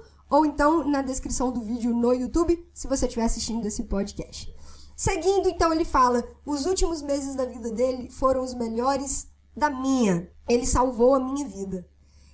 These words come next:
E ele descobriu como fazer isso antes de mim.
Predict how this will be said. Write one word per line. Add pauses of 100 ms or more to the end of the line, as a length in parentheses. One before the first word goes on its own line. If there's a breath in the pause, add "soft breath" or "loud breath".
(100)
E
ele
descobriu
como
fazer
isso (280)
antes
de
mim.